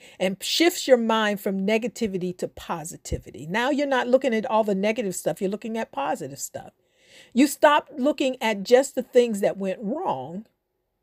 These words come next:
some things that you don't have, and you shift into being thankful for what you do have. This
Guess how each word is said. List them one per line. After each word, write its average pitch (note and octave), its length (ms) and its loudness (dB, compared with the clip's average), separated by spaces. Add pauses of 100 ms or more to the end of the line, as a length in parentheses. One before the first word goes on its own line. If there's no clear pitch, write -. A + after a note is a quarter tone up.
(540)
some B3+ 300 4
things B3+ 280 4
that A3 220 4
you E3+ 180 -6
don't C4+ 340 0
have, - 480 -18 (640)
and A3 140 2
you A#3 100 4
shift - 600 2 (120)
into A3 720 4 (280)
being G#3 340 4
thankful A#3+ 500 2
for F3+ 200 -8
what E3+ 300 -6
you E3+ 220 -12
do D#3+ 200 -6
have. - 500 -20 (880)
This F4+ 400 2